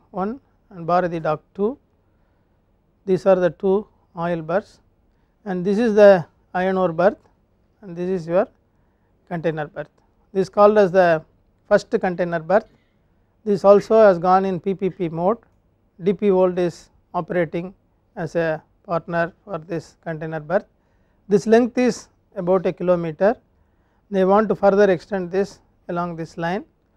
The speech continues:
so that you will have a long berth available for containers. Any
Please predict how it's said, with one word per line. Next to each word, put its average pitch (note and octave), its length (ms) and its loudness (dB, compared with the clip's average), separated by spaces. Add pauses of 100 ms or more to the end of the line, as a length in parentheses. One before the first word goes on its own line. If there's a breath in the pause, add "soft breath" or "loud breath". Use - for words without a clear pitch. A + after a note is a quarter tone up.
(160)
so F3+ 160 -2
that F3+ 160 2
you F3 60 -4
will E3 100 -6
have F#3+ 300 -2
a - 20 -10
long F#3+ 380 -2 (640)
berth F3 220 -2 (260)
available E3 520 -4
for G3+ 220 -6 (300)
containers. D#3 560 -20 (2250)
Any C#4 520 4